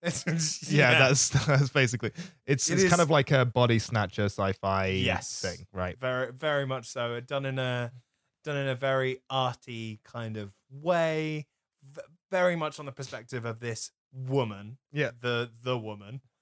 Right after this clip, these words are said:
Speaker 1: Um, 'cause none of the characters actually have any names in this movie. They're
Speaker 2: Well,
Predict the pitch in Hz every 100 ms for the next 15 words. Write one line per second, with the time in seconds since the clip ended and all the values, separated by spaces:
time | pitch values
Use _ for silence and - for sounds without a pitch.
0 | _ _ 117 120 117 113 110 113 - -
1 | 151 220 254 214 226 220 208 202 196 202
2 | 208 214 196 214 220 180 131 127 110 160
3 | 175